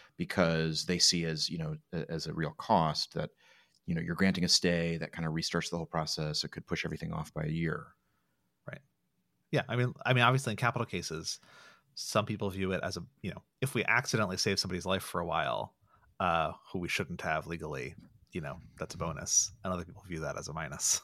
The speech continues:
Speaker 1: Yeah. Yeah. And it's the whole, uh, system. I mean, it's,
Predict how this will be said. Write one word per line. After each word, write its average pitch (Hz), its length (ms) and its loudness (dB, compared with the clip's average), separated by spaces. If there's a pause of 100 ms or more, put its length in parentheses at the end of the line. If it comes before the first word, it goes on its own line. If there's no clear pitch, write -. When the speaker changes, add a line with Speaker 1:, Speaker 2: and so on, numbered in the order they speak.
(140)
Speaker 1:
Yeah. 85 300 4 (1000)
Yeah. 113 160 12
And 113 120 10
it's - 180 6
the 127 160 8
whole, 123 440 8
uh, 80 440 6 (360)
system. - 760 2 (800)
I 87 80 4
mean, 87 160 8
it's, - 320 0